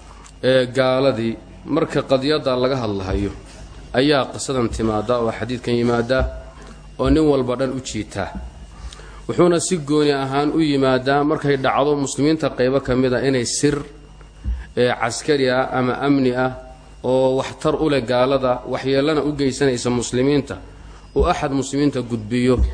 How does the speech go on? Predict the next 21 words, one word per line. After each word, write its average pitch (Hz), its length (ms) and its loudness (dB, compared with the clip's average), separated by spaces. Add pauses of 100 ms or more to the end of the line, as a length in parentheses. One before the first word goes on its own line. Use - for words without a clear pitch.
(400)
si - 160 0
hoose 127 440 0
oo 131 140 2
qarsoonna 123 460 0
u 127 80 0
gudbiyo. 104 520 -2 (180)
Waana 131 220 2
ruuxa 135 260 -2
loo 131 140 2
yaqaana 117 360 2
jaajuuska 117 600 0 (520)
ama 123 180 2
jaasuuska 123 520 -2
la 113 80 2
yidhahdo, 110 400 0
muxuu 113 240 0
ahaaye, 110 320 0
min 110 120 0
xayth 110 260 -2 (720)
al-lugha 117 240 2
al-arabiyya. 98 540 -2